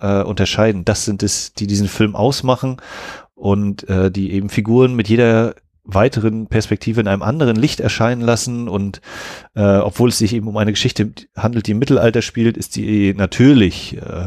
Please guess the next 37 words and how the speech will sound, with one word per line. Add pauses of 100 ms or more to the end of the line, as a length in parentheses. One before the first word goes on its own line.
(120)
hier
kommt
der
erhobene
Zeigefinger, (440)
der
moralische, (320)
so
aktuell
wie (120)
eh
und
je. (100)
Äh,
das
geht
um
das
Thema
Vergewaltigung
und
was
man
sich (120)
als
Frau
da
alles
ausgesetzt
sieht
und
sp-,
da
werden
Sprüche
abgefeuert,
die